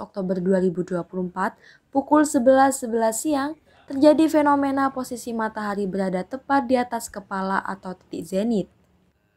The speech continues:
Sehingga bayangan benda tegak akan tampak menghilang karena bertumpukan dengan benda itu sendiri atau tanpa bayangan.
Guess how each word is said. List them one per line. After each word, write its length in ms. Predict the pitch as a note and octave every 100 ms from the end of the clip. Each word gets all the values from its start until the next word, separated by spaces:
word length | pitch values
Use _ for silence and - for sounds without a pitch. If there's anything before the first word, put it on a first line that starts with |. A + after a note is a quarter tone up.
| _ _ _ _ _ _ _
Sehingga 560 | - C4 C4 B3 C#4 C4
bayangan 400 | B3+ B3+ B3 A#3+
benda 320 | A#3 A3+ A3+
tegak 480 | A#3 G3+ A3 - G#3
akan 240 | G3+ G3
tampak 400 | G3+ G3 G3 -
menghilang 560 | G3 G3 F#3+ F#3 A3+ B3+
karena 400 | C4 C4+ C#4 C#4
bertumpukan 640 | C4 - C4 C4 C4 C4
dengan 320 | B3 A#3+ B3
benda 240 | A#3 A3 A3 A3
itu 160 | A3
sendiri 400 | A3 A#3+ D4 D4 D4+
atau 320 | D4+ D4+ C#4+
tanpa 320 | B3 G#3+ G3+
bayangan. 720 | G3+ F#3 F3+ F#3+ A#3+ A3 F3